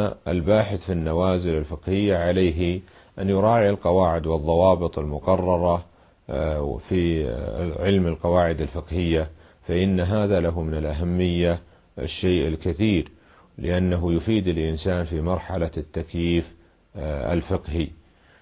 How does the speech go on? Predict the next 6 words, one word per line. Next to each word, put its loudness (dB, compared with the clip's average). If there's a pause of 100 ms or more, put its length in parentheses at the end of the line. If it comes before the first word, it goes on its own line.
(140)
جاء 4
في 0
كتاب، 2 (580)
آه، -6
تبيين 0
الحقائق: 2